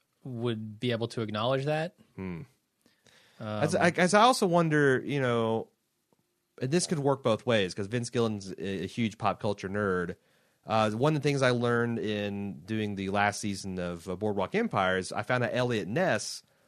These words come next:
Speaker 2: you know, you think Elliot
Speaker 1: Ah.
Speaker 2: Ness, badass lawman, right?
Speaker 1: Uh-huh.
Speaker 2: I guess in the tr-, in truth, Elliot Ness was more of a P R campaign
Speaker 1: Mm-hmm.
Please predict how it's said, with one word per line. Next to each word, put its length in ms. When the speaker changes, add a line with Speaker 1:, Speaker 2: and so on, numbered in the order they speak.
Speaker 2:
you 80
know, 60
you 160
think 180
Elliot 220
Speaker 1:
Ah. 20
Speaker 2:
Ness, 180
badass 520
lawman, 480
right? 400
Speaker 1:
Uh-huh. 240
Speaker 2:
I 60
guess 240
in 160
the 80
tr-, 180
in 220
truth, 500
Elliot 260
Ness 220
was 140
more 260
of 80
a 60
P 260
R 220
campaign 800
Speaker 1:
Mm-hmm. 260